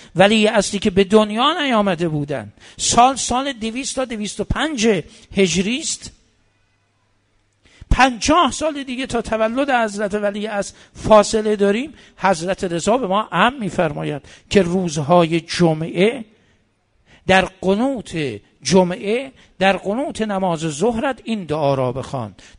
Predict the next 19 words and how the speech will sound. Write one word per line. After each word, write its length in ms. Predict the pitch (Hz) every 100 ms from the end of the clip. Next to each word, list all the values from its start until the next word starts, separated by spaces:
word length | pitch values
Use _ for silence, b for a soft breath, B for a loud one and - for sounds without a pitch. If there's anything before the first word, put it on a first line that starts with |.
| 160
"دعا 360 | 202 233 277
کن 280 | - 254 247
برای 380 | 202 180 190 180
مهدی، 560 | 151 135 127 139 131 - b b
اللهم 760 | 262 247 196 156 139 156 151 160
اصلح 440 | 269 - - 220 - -
عبدک 640 | 180 175 160 139 160 123 - b b
و 100 | 190
خلیفتک 1000 | - 190 185 156 - 254 196 - 156 117 B B
بما 340 | 226 214 180
اصلحت 560 | 185 185 - 247 - -
به 380 | 208 214 190 185
انبیاءک 920 | 170 180 160 175 202 190 185 - 175 127 b b
و 80 | 175
رسلک 600 | 180 - 190 226 285 - B B
و 80 | 190
حفه 580 | 185 254 - 226 196 180
به 120 | 180
ملائکتک 920 | 180 170 156 151 156 175 160 269 -